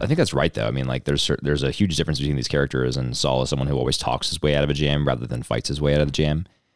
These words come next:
Um, and I think he, he, I mean, I guess Walt is much the same in that regard, but I don't know if Saul sees Walt the same way.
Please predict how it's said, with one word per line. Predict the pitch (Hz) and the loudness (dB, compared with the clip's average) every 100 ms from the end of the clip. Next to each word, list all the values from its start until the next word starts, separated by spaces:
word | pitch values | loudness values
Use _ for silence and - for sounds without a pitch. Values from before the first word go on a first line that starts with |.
| _ _ | _ _
Um, | 76 71 62 62 60 58 - | -2 0 0 -2 -6 -8 -6
and | 71 | -4
I | 65 | -2
think | 73 69 | -4 -2
he, | 73 69 64 - _ _ _ _ - | 0 0 -2 -6 _ _ _ _ -2
he, | 98 | 0
I | 87 | 2
mean, | 82 | 2
I | |
guess | 78 87 - | 2 0 0
Walt | 67 73 | 0 0
is | 69 67 | 0 -2
much | 62 | -4
the | - | -2
same | - 67 64 | 0 0 0
in | 76 | 0
that | 78 - | 0 -2
regard, | 95 101 104 | 0 2 2
but | 78 | 0
I | 62 | 0
don't | 73 | 2
know | 71 | 0
if | - | 2
Saul | - 73 69 | 2 2 0
sees | - 60 - | -2 -2 -4
Walt | 53 - | -6 -6
the | - | -6
same | - 50 | -6 -6
way. | 50 87 | -10 -12